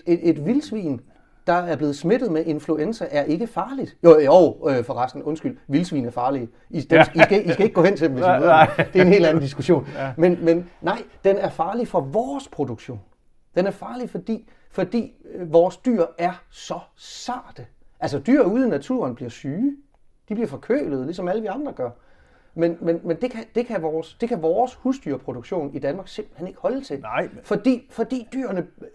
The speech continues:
Speaker 1: øh, nu er det mink, vi taler om,
Speaker 2: Ja.
Speaker 1: fordi de bogstaveligt talt lever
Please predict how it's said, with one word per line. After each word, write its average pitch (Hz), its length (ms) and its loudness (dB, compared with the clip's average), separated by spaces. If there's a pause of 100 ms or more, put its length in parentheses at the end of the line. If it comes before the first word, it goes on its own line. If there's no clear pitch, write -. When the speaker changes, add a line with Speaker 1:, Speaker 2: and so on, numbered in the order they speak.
(120)
Speaker 1:
øh, 175 280 -4 (180)
nu 196 100 0
er 247 40 0
det 226 100 0
mink, 226 260 4
vi 156 60 -6
taler 170 260 -6
om, 147 100 -6 (180)
Speaker 2:
Ja. 151 120 0
Speaker 1:
fordi 254 200 2
de 247 80 -6
bogstaveligt 233 560 -2
talt 196 280 -10
lever 165 440 -2